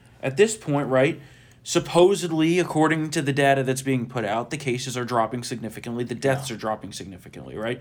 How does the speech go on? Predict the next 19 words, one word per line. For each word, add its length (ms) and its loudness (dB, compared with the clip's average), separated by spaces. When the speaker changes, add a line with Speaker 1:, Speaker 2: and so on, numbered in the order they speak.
Speaker 2:
It's 100 -14
Speaker 1:
That's 200 2
Speaker 2:
all 60 2
Speaker 1:
if 80 -6
you 100 4
believe 320 4
what 100 -2
they're 100 -2
putting 300 -10
out, 160 -8
which 240 -10
you 180 -2
all 120 2
know 100 -6
my 140 -8
position 440 -12
on 120 -10
that. 200 -12
Speaker 2:
Yeah. 60 -20